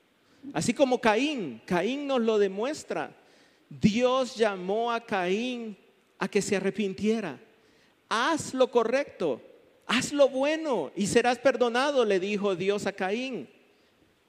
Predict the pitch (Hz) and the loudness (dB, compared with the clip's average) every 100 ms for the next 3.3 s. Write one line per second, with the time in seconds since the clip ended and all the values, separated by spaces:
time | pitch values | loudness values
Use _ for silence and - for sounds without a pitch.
0 | _ _ _ - 135 165 170 160 196 - | _ _ _ -4 0 0 0 -2 -2 -6
1 | 254 - - _ _ _ _ _ _ _ | -10 -12 -20 _ _ _ _ _ _ _
2 | _ _ _ - 143 135 156 156 135 127 | _ _ _ -8 -6 -2 -2 -2 -6 -6
3 | 120 104 | -8 -10